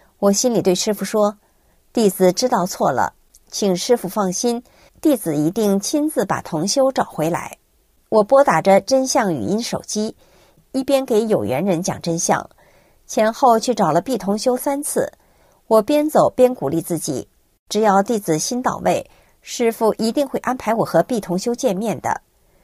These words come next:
在师父的巧妙安排下，我真的和毕同修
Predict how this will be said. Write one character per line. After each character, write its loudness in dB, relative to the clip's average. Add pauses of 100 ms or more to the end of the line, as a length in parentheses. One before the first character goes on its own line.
(340)
在 2
师 0
父 0
的 4
巧 -4
妙 -2
安 0
排 -10
下， -6 (420)
我 4
真 0
的 0
和 0
毕 -2
同 -4
修 0